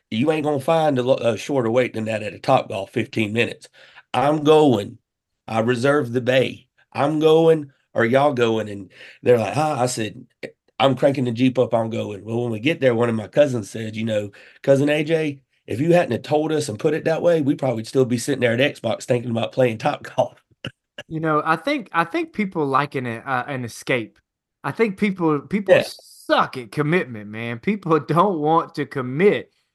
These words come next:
Speaker 1: They
Speaker 2: to
Speaker 1: hate making
Speaker 2: anything, man.
Speaker 1: decisions. People
Speaker 2: And,
Speaker 1: don't like to
Speaker 2: and
Speaker 1: make decisions. It's crazy.
Speaker 2: the, the problem with that, the problem with that, man, is you miss out on life, bro. You miss out, you miss out on so much when you're a person that lacks commitment, because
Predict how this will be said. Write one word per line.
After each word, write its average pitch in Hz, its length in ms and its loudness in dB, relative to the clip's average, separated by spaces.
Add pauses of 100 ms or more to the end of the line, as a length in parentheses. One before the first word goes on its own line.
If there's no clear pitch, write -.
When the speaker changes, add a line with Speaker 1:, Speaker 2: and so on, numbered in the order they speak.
(100)
Speaker 1:
They 120 80 2
Speaker 2:
to 117 80 0
Speaker 1:
hate 180 240 2
making 156 260 2
Speaker 2:
anything, - 0 -
man. 113 240 -2
Speaker 1:
decisions. 127 500 -4 (360)
People 165 180 -2
Speaker 2:
And, 147 120 4
Speaker 1:
don't - 180 4
like 156 160 0
to 139 80 -2
Speaker 2:
and 135 100 -4
Speaker 1:
make 127 140 -20
decisions. 131 500 -4
It's 104 160 -16
crazy. - 480 -4 (380)
Speaker 2:
the, 160 220 2
the 156 120 0
problem 196 680 4
with 120 220 -4
that, 101 480 -8
the 143 80 -4
problem 226 600 4
with 123 200 -6
that, 117 280 0
man, 135 220 -2
is 123 160 -6
you 117 60 -8
miss 160 340 -6
out 135 220 0
on 107 180 -8
life, 104 540 -12
bro. 110 300 -8
You 120 180 -10
miss 190 280 -6
out, 156 340 2 (360)
you 170 160 -4
miss 277 300 0
out 165 240 6
on 139 160 2
so 127 260 -2
much 117 420 -4
when 127 240 -8
you're 147 220 -2
a 135 60 -2
person 147 540 -6
that 117 160 -6
lacks 120 440 -6
commitment, 120 720 -6
because 120 560 -6